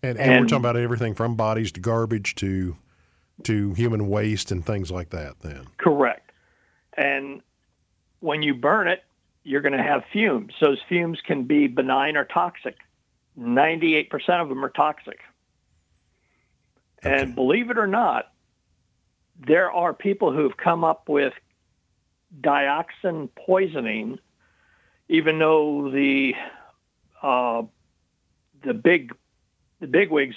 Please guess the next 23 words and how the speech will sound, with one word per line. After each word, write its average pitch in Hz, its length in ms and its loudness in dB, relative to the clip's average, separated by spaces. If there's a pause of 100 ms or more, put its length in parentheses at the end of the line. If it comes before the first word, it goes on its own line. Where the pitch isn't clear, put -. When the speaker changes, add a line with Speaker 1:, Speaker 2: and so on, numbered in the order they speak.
Speaker 2:
don't 151 220 0
want 143 260 -2
to 135 80 0
look 127 580 2
at - 140 0
the - 80 -2 (140)
science, 135 480 0 (440)
even 143 220 0
though 143 140 6
we 139 180 2
hear, 143 240 0
"Oh, 117 140 -2
gotta 131 300 0
follow 139 340 0
the - 120 -16
science." 117 380 -4 (1300)
Dioxin 156 560 -2
poisoning 143 760 -4
in 135 520 -2 (440)
World 156 400 4
War 143 240 4
One 180 260 0
veterans 110 500 -4